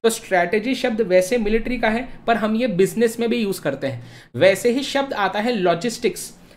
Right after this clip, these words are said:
लॉजिस्टिक्स का मतलब मिलिट्री में होता है बेटा movement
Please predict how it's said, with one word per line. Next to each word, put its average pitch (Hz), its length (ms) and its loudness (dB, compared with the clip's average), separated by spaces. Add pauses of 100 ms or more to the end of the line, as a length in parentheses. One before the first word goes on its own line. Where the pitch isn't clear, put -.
(140)
लॉजिस्टिक्स 170 680 -2
का 247 140 -4
मतलब 226 300 -2
मिलिट्री 214 440 2
में 247 100 -2
होता 220 200 -2
है 220 80 -4
बेटा 196 160 -4
movement 208 580 -2